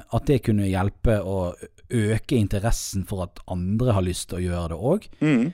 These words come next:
Speaker 1: Eh, fordi at jeg vet jo det at det er jo det som er det største problemet, for tilbudet,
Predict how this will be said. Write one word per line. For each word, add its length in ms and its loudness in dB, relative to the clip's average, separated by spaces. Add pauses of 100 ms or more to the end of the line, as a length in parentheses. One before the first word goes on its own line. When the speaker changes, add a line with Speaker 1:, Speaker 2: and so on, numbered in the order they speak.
(160)
Speaker 1:
Eh, 640 -4
fordi 200 0
at 80 -4
jeg 100 0
vet 360 4
jo 100 -6
det 80 4
at 160 2
det 60 4
er 80 4
jo 100 4
det 300 4
som 180 -6
er 80 4
det 80 4
største 320 2
problemet, 580 0
for 140 -2
tilbudet, 800 4